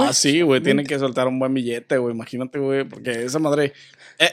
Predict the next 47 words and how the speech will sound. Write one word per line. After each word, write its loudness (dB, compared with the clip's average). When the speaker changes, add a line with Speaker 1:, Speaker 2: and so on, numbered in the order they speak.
Speaker 2:
digo, 2
esa 6
madre, 4
además 2
de -6
que -2
es -2
un -4
fetiche, 2
Speaker 1:
Sí, 6
también 8
a 8
la 6
morra, 6
pues, 2
le 4
Speaker 2:
eh, 2
Speaker 1:
gusta, 4
Speaker 2:
sí, -4
Speaker 1:
porque, 0
Speaker 2:
sí, -2
Speaker 1:
pues, -2
Speaker 2:
sí, 0
obviamente. -4
Speaker 1:
porque -6
se 0
Speaker 2:
No, 4
Speaker 1:
deja 4
Speaker 2:
pero, 8
Speaker 1:
dar 8
Speaker 2:
pues, 6
a 8
Speaker 1:
de 8
Speaker 2:
ella 8
le 6
Speaker 1:
putazos. 4
Speaker 2:
gustaba 8
el 4
billete, -2
güey, 4
pues, -6
de 2
ahí 4
paga 0
su -4
universidad, -2
güey. -8